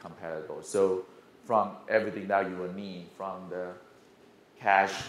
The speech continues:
load balancing or hosting kind of system, to even to the Hadoop Spark kind of applications, we will have a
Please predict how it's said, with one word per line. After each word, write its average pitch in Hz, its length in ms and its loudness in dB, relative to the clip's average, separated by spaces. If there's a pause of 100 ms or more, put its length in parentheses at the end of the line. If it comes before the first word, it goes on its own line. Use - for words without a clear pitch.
(140)
load 95 240 0
balancing 95 800 -4
or 87 320 -8
hosting 95 500 -6
kind 92 220 -10
of 90 80 -10
system, 107 580 -4 (640)
to 92 180 -10
even 98 320 -8
to - 160 -10
the 92 140 -2 (100)
Hadoop 92 460 -10 (400)
Spark 92 500 -2 (460)
kind 98 160 -10
of - 80 -6
applications, 98 840 -10 (380)
we 95 140 -6
will 98 180 -6
have 95 260 -4
a 90 320 -4